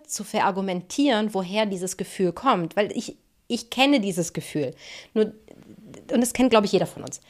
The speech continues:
Und dieses Gefühl ist zu neunundneunzig Prozent richtig. Nur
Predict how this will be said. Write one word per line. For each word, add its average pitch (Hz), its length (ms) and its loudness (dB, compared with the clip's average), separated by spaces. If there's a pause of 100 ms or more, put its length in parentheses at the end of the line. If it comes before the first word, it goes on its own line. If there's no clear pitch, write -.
(200)
Und 196 160 -4
dieses 208 180 -2
Gefühl 269 300 0
ist - 340 0
zu - 80 -4
neunundneunzig 269 720 8
Prozent 240 480 6
richtig. 254 440 4 (840)
Nur 285 300 4